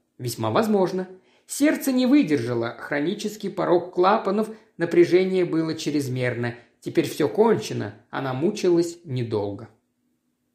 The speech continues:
Глава третья. «Какая досада, что похороны назначены на день матча между Итоном и Харроу», говорил старый генерал Грего,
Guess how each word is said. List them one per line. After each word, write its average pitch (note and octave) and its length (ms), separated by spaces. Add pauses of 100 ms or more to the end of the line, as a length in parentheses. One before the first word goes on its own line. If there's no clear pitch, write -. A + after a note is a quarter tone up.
(640)
Глава E3+ 320
третья. B2 460 (880)
«Какая F#3 340
досада, G#3 400
что F3+ 260
похороны G3 640
назначены E3+ 600
на E3 140
день F3 340 (100)
матча F#3+ 500
между F3 340
Итоном G#3+ 520
и G3+ 180
Харроу», B2+ 680 (240)
говорил C#3 320
старый C#3+ 440
генерал C3 460
Грего, D#3+ 640